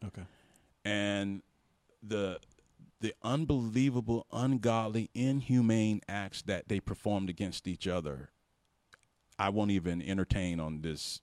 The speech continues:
Speaker 2: podcast. It's
Speaker 1: Right.
Speaker 2: unbelievable.
Speaker 1: Right.
Speaker 2: It, it was so bad that the African kings selling those tribes that they had enslaved to the Europeans,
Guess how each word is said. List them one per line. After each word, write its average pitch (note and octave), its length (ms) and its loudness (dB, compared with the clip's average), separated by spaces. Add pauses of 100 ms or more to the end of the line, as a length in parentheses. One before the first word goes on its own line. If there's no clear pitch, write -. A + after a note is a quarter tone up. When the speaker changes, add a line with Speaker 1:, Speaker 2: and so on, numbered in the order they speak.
(140)
Speaker 2:
podcast. - 580 -6
It's F#2+ 260 -2
Speaker 1:
Right. F2 120 -6
Speaker 2:
unbelievable. G#2+ 800 0 (180)
Speaker 1:
Right. F#2 200 -4
Speaker 2:
It, B2+ 260 -2
it B2+ 100 2
was G#2+ 120 -6
so D#3+ 260 4
bad A2 480 2 (100)
that F2+ 300 -2 (1200)
the A2 280 0
African C3 460 0
kings C3+ 420 4
selling G2+ 1080 0 (1200)
those A2 340 2
tribes A2 480 -2
that G2 200 -8
they G2 120 -4
had F#2+ 220 -4
enslaved F#2+ 680 -2
to G#2+ 100 0
the F#2 80 -2
Europeans, A#2 800 0